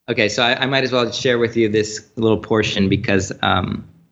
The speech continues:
I would have otherwise forgot the details. Casale Prato del Coccinelle is a five-bedroom stone farmhouse with a sprawling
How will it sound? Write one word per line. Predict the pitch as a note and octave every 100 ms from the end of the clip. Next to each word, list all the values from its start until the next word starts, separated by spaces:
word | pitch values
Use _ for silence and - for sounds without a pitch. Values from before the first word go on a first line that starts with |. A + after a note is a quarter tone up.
| _ _ _ -
I |
would | G2+ G#2
have | G2
otherwise | G#2 G2+ F2+ F#2+
forgot | A2+ F2+ G2 F#2+
the | -
details. | G#2 G2+ G2 F2+ E2+ - _ _ _ _ _ _ _ - A#2+ -
Casale | C#3+ C#3 E3 E3 F3 F3+ F3 - -
Prato | - C#3 D3 - D3+ D#3
del | B2 A#2+ A#2
Coccinelle | G#2 A#2+ - A2+ A2 A2 G2 F2+ - _ -
is | A2+
a | A#2
five-bedroom | A2 A#2+ C#3 A2 A#2+ A2 A2 A2 G#2+ G#2+ - _
stone | - - A#2+ A#2 A2+
farmhouse | - G#2 G2 F2 - - - _ -
with | G2+ G2
a |
sprawling | - - A2 A2+ A2+ A2 G#2